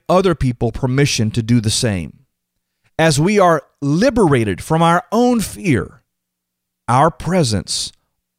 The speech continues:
automatically liberates others. My friends,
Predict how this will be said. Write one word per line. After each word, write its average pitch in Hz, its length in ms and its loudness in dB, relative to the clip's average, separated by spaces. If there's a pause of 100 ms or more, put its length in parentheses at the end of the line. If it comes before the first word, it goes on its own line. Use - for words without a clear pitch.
(120)
automatically 156 1000 -2 (600)
liberates 117 840 0 (320)
others. - 680 -6 (920)
My 127 140 0
friends, 165 640 -2